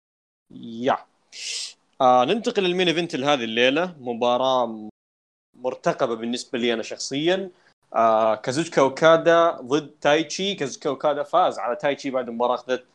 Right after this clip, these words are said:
ثلاثة وعشرين دقيقة. آه، استكمال لسلسلة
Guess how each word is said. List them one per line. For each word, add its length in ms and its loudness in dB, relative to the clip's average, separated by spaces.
ثلاثة 360 4
وعشرين 300 -2
دقيقة. 440 -2
آه، 520 2
استكمال 520 2
لسلسلة 420 2